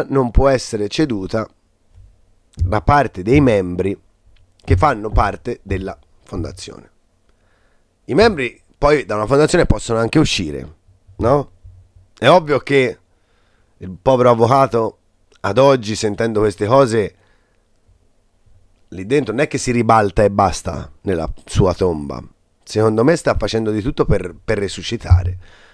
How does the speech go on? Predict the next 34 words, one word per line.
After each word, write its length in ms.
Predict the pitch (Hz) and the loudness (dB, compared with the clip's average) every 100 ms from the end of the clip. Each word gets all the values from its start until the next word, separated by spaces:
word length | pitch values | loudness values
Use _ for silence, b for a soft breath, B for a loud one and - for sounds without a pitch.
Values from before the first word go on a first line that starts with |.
| b | b
Sta 140 | b 113 | b -6
cercando 420 | - 107 143 135 | -2 0 0 0
il 100 | 120 | -2
modo 380 | 120 135 143 127 | 0 2 2 -2
di 120 | 104 | -4
tornare 360 | 107 101 107 110 | -4 -4 -2 -4
in 120 | 127 | -4
vita 300 | 92 95 107 | -6 -6 -4
per 440 | 101 87 87 82 - b b b | -4 -4 -8 -12 -16 b b b
cercare 340 | 117 107 127 | -6 -2 -2
di 80 | 110 | 0
far 220 | - 147 | 2 2
svegliare 720 | 117 127 127 117 101 98 98 80 - - _ _ _ _ - | 2 2 2 2 2 2 0 -4 -12 -20 _ _ _ _ -16
qualche 320 | - 104 98 | -6 -4 -4
nipote. 460 | 98 92 - 76 - _ - b b b b b _ _ _ _ _ _ _ _ | -2 0 0 -2 -18 _ -20 b b b b b _ _ _ _ _ _ _ _
Noi 160 | - 143 | 2 4
abbiamo 260 | 123 120 | 4 4
parlato 340 | 113 120 113 113 | 4 2 2 2
male 260 | 117 110 | 2 2
di 540 | 107 107 104 98 92 80 | 0 0 0 -2 -4 -6
Andrea 320 | - 107 107 | -4 0 2
Agnelli 520 | 101 127 156 101 85 - _ _ _ | 2 2 2 0 -8 -18 _ _ _
perché 260 | - 95 110 | -10 -6 -4
ha 40 | |
fatto 260 | - 110 123 | -4 -4 -2
un 60 | |
milione 200 | 123 131 | 0 0
di 100 | 127 | 0
cagate. 600 | 117 113 95 73 - - _ _ _ _ _ _ _ _ _ _ - | -2 -4 -4 -6 -10 -20 _ _ _ _ _ _ _ _ _ _ -12
Abbiamo 400 | 95 104 120 113 | -6 0 2 2
parlato 340 | 113 113 107 | 2 2 2
male 180 | 113 117 | 2 2
di 100 | 113 | 2
Paratici, 800 | 117 113 131 135 110 95 92 | 2 4 6 6 4 0 -4